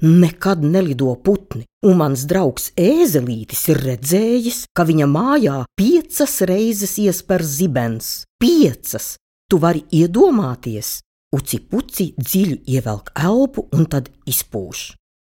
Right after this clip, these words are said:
"Pastaigāties viņš iet tikai naktīs, un mana māsīca, Pūce Villa, ir redzējusi, ka viņa ēna ir milzīga. Viņa pat domā, ka patiesībā viņš ir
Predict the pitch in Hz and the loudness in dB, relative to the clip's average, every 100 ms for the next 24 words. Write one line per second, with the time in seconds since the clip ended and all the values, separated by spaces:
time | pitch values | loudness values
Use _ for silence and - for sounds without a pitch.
0 | _ _ 139 - - - 208 170 165 147 | _ _ -4 -2 -2 0 0 0 -2 -4
1 | 143 147 123 135 127 - 139 - - 233 | -4 -6 -4 -6 -4 -2 -4 -4 -6 -4
2 | - 175 151 160 180 - 123 104 - - | -2 -2 -2 -4 -6 -8 -8 -8 -10 -12
3 | _ 180 175 143 131 131 160 262 294 - | _ 4 4 4 0 -2 -2 -2 -2 -2
4 | 120 117 - - - 170 185 196 - 123 | -4 -6 -10 -12 0 2 4 2 -2 -2
5 | 120 196 370 381 311 113 _ - - - | 0 4 6 6 4 0 _ -20 -4 0
6 | 156 143 - 226 277 277 214 202 - 185 | 2 2 0 0 2 2 0 -2 -4 -6
7 | - 160 156 143 - 175 180 196 202 190 | -4 0 2 0 -2 -2 0 2 2 2
8 | 165 160 175 226 202 185 165 185 170 151 | 0 0 2 4 2 0 -2 -2 -2 -2
9 | 147 - _ 147 185 - 143 120 127 208 | -4 -6 _ 2 2 2 -4 -2 0 2
10 | 320 208 131 107 - - 143 - - - | 4 2 -2 -8 -12 -6 -4 -2 -2 0
11 | 208 151 - 120 104 123 117 143 147 147 | 0 0 -2 -4 -6 -8 -6 -2 -2 -2
12 | 139 | -4